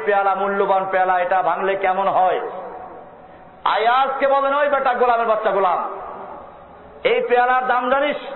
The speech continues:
এই যে দেখো মন্ত্রীরা দাম জানে বলে কেউ ভাঙে নাই, তুই কেন ভাঙলি?"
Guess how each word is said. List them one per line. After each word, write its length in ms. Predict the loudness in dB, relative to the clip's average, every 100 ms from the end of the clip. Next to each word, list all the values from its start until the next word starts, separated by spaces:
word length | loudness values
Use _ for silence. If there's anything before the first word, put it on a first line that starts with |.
| -12 -14 -16 -18 -20 -20 -20 -20 -20 -20 -20 -20 -20 -20 -20 -20 -4
এই 220 | -2 0 0
যে 80 |
দেখো 280 | 0 2 2
মন্ত্রীরা 520 | 2 0 0 2 2
দাম 280 | 2 0 2
জানে 160 | 0 2
বলে 180 | 2 2
কেউ 120 | 2
ভাঙে 320 | 2 2 2
নাই, 200 | 2 -2 -6 -6
তুই 100 | -4
কেন 180 | 0 2
ভাঙলি?" 480 | 2 0 0 -2